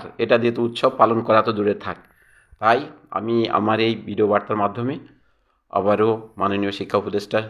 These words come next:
দৃষ্টি আকর্ষণ করছি, আপনি অবশ্যই আমার সাড়ে ছ লক্ষ এমপিওভুক্ত শিক্ষক কর্মচারীর সকলের মুখে আপনি হাসি ফোটাবেন এবং আপনি মাননীয় প্রধান উপদেষ্টার সাথে মত বিনিময় করে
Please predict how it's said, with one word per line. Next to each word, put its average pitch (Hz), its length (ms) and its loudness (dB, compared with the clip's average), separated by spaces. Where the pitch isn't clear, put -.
দৃষ্টি 107 240 -6
আকর্ষণ 107 360 -6
করছি, 135 420 -10
আপনি 117 200 -4
অবশ্যই 123 640 -2
আমার 98 160 -2
সাড়ে 104 200 2
ছ - 100 -4
লক্ষ 110 340 -2
এমপিওভুক্ত 107 460 -2
শিক্ষক 117 400 -6
কর্মচারীর 101 600 -6
সকলের 113 280 2
মুখে 113 200 0
আপনি - 200 -4
হাসি 104 260 -4
ফোটাবেন 123 420 0
এবং 101 220 -2
আপনি 104 400 -2
মাননীয় 107 320 -2
প্রধান 107 280 2
উপদেষ্টার 107 440 -4
সাথে 110 440 -4
মত 110 100 0
বিনিময় 127 360 4
করে 123 540 0